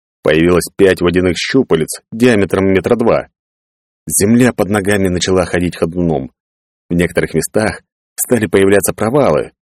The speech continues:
в которых клокотала магма, выстреливая из себя раскаленную породу. Свой удар марионетки нанесли одновременно. Земля начала уходить вниз,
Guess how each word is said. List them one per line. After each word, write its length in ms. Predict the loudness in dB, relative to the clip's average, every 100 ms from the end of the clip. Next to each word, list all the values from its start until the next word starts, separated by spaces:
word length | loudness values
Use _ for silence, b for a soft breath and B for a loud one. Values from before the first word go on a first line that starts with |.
| -4
в 20 |
которых 360 | -2 0 -2 -2
клокотала 560 | -6 -2 -2 0 0
магма, 520 | 2 2 2 0 -2 -4
выстреливая 640 | -4 -4 0 2 4 2
из 100 | 0
себя 280 | -2 2 2
раскаленную 540 | 2 0 2 2 0
породу. 460 | 0 0 0 -2 -8 _ _ _ _ _ _ _
Свой 360 | -8 -2 2 4
удар 280 | 4 2 2
марионетки 600 | 0 -2 0 -2 -2 -2
нанесли 380 | 0 0 0 -2
одновременно. 680 | 0 -2 -2 -4 -4 -10 _ _ _ _ _ -8
Земля 320 | -4 0 0
начала 320 | 0 0 0
уходить 320 | 0 -2 -4 -2
вниз, 220 | -2